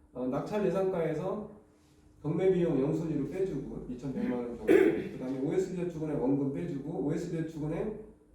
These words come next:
배당받을 때까지 삼백삼십 일, 팔점육으로 계산해서 연체이자 이억 이천팔백만 원. 그리고 여러분이 투자한 삼억, 삼억 원 에 배당받을 때까지 삼백삼십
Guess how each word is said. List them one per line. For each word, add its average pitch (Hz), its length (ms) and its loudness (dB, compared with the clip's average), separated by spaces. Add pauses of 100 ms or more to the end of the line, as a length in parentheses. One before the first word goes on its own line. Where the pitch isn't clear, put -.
(100)
배당받을 160 520 0
때까지 143 400 -2
삼백삼십 214 640 -2
일, - 220 -6 (380)
팔점육으로 131 680 -2
계산해서 120 380 -8
연체이자 120 440 -8
이억 135 300 2
이천팔백만 139 520 -4
원. - 140 -10 (260)
그리고 170 240 -4
여러분이 151 360 0
투자한 160 320 -6
삼억, 175 560 -6 (480)
삼억 208 260 0
원 180 120 2
에 208 240 -2 (300)
배당받을 160 480 0
때까지 143 300 -2
삼백삼십 190 600 -6